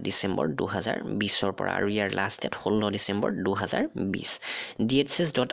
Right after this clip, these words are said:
আছাম ডট জি অ' ভি ডট ইনত গৈ আমি এই পদকেইটাৰ কাৰণে এপ্লাই কৰিব লাগিব। বয়সৰ সময়সীমা ওঠৰৰ পৰা চল্লিছ বছৰ, অ' বি চিৰ কাৰণে তিয়াল্লিছ আৰু এছ চি, এছ টিৰ কাৰণে পঞ্চল্লিছ বছৰ সময়সীমা। কোনো ধৰণৰ আবেদন মাচুল এই পদকেইটাৰ কাৰণে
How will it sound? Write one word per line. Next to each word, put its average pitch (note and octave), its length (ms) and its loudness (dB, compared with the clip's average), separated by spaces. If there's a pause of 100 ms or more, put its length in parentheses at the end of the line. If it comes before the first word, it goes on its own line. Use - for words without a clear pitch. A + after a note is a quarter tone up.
আছাম A#2 300 0
ডট G#2 200 0
জি A2 100 2
অ' G2+ 80 0
ভি G#2+ 120 2
ডট G#2 180 -2
ইনত A2 240 -2
গৈ G#2+ 180 0
আমি C3+ 140 2 (200)
এই G#2 120 -2
পদকেইটাৰ - 420 -4
কাৰণে A2 160 -2 (100)
এপ্লাই G#2 280 -4
কৰিব G#2 240 -4
লাগিব। G#2 160 -4 (140)
বয়সৰ G#2 380 0
সময়সীমা G#2 340 -2 (120)
ওঠৰৰ G#2 340 0
পৰা G#2 140 2 (100)
চল্লিছ G2+ 360 0
বছৰ, C#4 200 0 (420)
অ' G#2+ 100 0
বি A#3+ 120 4
চিৰ B2+ 140 4
কাৰণে A#2 160 2 (100)
তিয়াল্লিছ A2+ 400 2 (440)
আৰু G2+ 100 0 (160)
এছ B2+ 160 2
চি, - 160 2
এছ C3 140 2
টিৰ - 140 -4
কাৰণে D3 160 2 (200)
পঞ্চল্লিছ G#2 480 0
বছৰ - 180 -2 (220)
সময়সীমা। G2+ 480 -2 (440)
কোনো C#3+ 140 4 (100)
ধৰণৰ C#3 240 2 (100)
আবেদন G#2 340 2
মাচুল G#2+ 240 0 (120)
এই G2 120 0
পদকেইটাৰ G2+ 400 -2
কাৰণে G#2+ 160 -4